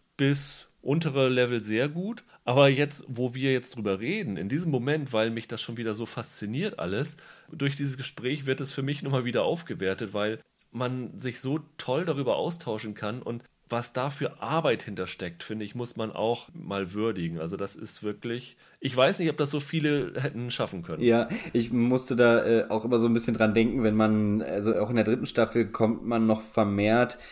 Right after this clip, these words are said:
Speaker 2: äh, oder bekommt man vermehrt noch diese Bilder gezeigt von den Stammbäumen. Äh, also das ist, äh, an unterschiedlichen Punkten. Also es gibt, äh, immer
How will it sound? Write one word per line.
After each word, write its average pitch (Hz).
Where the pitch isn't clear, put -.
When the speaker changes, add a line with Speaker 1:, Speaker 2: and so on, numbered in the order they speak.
Speaker 2:
äh, 113
oder 104
bekommt 127
man 117
vermehrt 113
noch 123
diese 107
Bilder 120
gezeigt 104
von 104
den 101
Stammbäumen. 90
Äh, 92
also 98
das 101
ist, -
äh, 107
an 107
unterschiedlichen 110
Punkten. 117
Also 92
es 92
gibt, -
äh, 107
immer 104